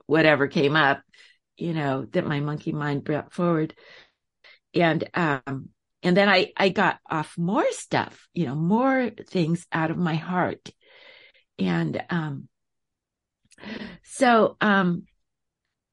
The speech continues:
I, um, that's what, when I do it on myself, like in my quiet times, when I do that, of course, when, when I water the yard, <laughs> I,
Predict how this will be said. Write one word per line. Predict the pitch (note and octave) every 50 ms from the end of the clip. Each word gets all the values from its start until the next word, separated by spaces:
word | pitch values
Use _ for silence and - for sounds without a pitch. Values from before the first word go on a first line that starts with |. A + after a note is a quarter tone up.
| _
I, | - G3 G#3 A3+ B3 C#4 C#4+ D4+ D#4 D4+ B3 - _ _ _ -
um, | A3+ G#3 F#3+ G3 F#3 F3 F3+ F#3 F3+ F3 - _ _ _ _ _ _ _ _ _ _ _ _ _ _ _ _ -
that's | G3+ F#3+ C4 - - -
what, | B3+ A#3+ G#3+ G3+ - _ _ _ _ _ _ - G3 - - - _ _ _ _
when | G3 A#3 A3+ G#3+
I | G3 F#3 F#3
do | F3+ E3+ - A3 G3+
it | A3 G#3+ G#3 G3 G3+ _ _ _ _
on | G3+ F#3+ E3+ F3
myself, | E3 E3+ F3+ F3+ - - G3+ E3+ F3 - - _ _ _
like | - G3 F3 E3+ E3+ - _ - - _ _ _ _ _
in | G3 G3 F3+ F3
my | E3+ D#3 D3+ D3
quiet | - - - - E3+ D#3 D#3 C#3+ - - _ _ _ _ _ _ -
times, | - E3+ C#3 B2+ B2+ A2 G2+ - - - - -
when | - C#3 C#3+
I | D3 C#3
do | A#2 - - C#3+ C#3+
that, | - D#3 C#3+ - - -
of | - - - F3
course, | - B3 E3+ E3 - G3 F3 E3 _ _ _ _ _ _ _
when, | E3+ E3+ D#3+ G#2+
when | - G3+ G#3 F#3+ F#3+
I | F#3 F3
water | F3 E3+ E3+ E3 D#3+ E3 -
the | D#3 C#3+
yard, | D3+ D#3+ D#3 D3 D3+ C#3+ C3+ D#3+ - -
<laughs> | -
I, | - G#3 -